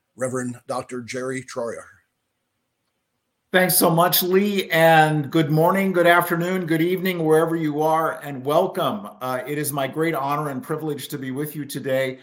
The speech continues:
Speaker 2: My thanks to, uh, my beloved friend, Reverend Doctor John Karn, who made the introduction,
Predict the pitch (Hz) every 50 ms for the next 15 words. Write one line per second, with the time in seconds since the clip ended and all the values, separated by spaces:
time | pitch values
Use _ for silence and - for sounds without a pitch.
0 | - - - _ _ - 127 139 143 147 - - 165 156 165 170 160 156 - -
1 | - - - 170 170 165 170 165 165 160 - - 143 143 135 135 131 131 135 143
2 | 143 120 143 143 143 147 147 151 147 - - - 160 156 160 151 147 147 147 147
3 | 156 151 143 139 139 - 143 117 - 151 147 151 143 127 - - 147 151 160 170
4 | 170 160 151 156 147 143 131 147 143 143 143 147 147 - - 139 - 135 131 -
5 | - - - 202 226 -